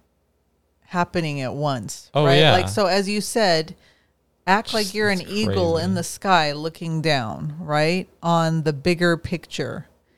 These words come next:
Speaker 1: And you're seeing that, like, look, all these, these things are happening. All these, um, mass shootings are happening, right? And, and I know that there's a definition. I don't remember how many people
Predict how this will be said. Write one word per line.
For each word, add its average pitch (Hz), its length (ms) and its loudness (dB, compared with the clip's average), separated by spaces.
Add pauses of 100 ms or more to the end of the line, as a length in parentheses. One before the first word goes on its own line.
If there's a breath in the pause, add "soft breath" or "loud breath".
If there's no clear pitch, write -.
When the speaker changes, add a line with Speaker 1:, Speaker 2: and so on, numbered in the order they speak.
(280)
Speaker 1:
And 190 200 4
you're 180 120 2
seeing 180 600 2
that, 151 220 2
like, 135 260 -4
look, 139 220 -4
all 247 300 4
these, 226 500 -4
these 190 300 -4
things 180 340 -6
are 160 100 2
happening. 143 460 -2
All 147 200 -2
these, 160 360 -4 (340 soft breath)
um, 151 280 -6
mass 175 260 2
shootings 156 640 0
are 147 80 0
happening, 135 720 -4
right? 160 360 0 (380 soft breath)
And, 190 320 2
and 190 180 4
I 185 120 4
know 190 180 2
that 185 160 2
there's 175 200 2
a 160 60 0
definition. 160 640 -4
I 147 120 -2
don't 151 220 -2
remember 147 320 -4
how 156 200 -2
many 151 220 -2
people 135 800 -4